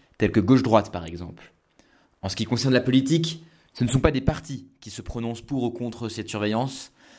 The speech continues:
mais des individus qui font simplement part de leur indignation, que ce soit face à la surveillance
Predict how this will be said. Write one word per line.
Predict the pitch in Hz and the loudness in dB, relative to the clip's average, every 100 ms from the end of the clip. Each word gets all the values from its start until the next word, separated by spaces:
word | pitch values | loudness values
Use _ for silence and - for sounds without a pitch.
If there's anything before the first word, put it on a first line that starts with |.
| - | -2
mais | 107 | 4
des | 123 127 | 6 6
individus | 170 156 139 95 85 - - | 6 6 4 2 -4 -10 -4
qui | 110 | -2
font | - 135 | 0 0
simplement | 156 156 156 131 | 2 2 4 4
part | 135 131 123 | 4 2 2
de | 107 | 2
leur | 101 | 2
indignation, | 123 127 127 113 - 104 113 _ _ - | 0 2 2 2 -2 -4 -6 _ _ -6
que | 117 | -4
ce | 110 | 0
soit | 139 | 0
face | 139 180 139 | 2 4 4
à | |
la | 113 | 4
surveillance | - 131 110 101 110 123 - | 4 4 4 4 0 -4 -10